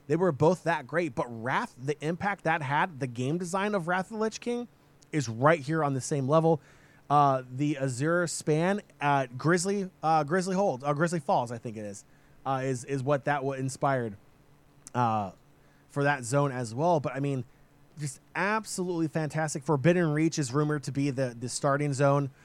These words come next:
uh, for the Drakthir and for new players as well. So that's really, really cool. Uh, Joey, we mentioned this game is eighteen years old. We're finally getting a new U I.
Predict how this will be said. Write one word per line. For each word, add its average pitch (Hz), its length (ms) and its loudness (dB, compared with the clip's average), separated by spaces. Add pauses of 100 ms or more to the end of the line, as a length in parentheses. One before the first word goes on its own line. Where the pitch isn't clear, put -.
(360)
uh, 120 360 2
for 139 420 0
the 127 140 -6
Drakthir 139 800 -2
and 131 400 -4
for 131 480 0
new 127 300 -4
players 135 520 -4
as 107 160 -12
well. 143 300 2
So - 160 -6
that's 139 220 0
really, 135 220 2
really 131 280 0
cool. 160 400 2 (520)
Uh, 160 180 2
Joey, 165 380 2 (160)
we 170 160 0
mentioned 185 300 0
this 147 120 -6
game 170 180 0
is 139 120 -6
eighteen 170 360 -6
years 165 180 -2
old. 185 160 0
We're 185 140 0
finally 269 420 -2
getting 269 240 0
a 254 40 -4
new 254 300 -2
U 233 340 -4
I. 262 440 0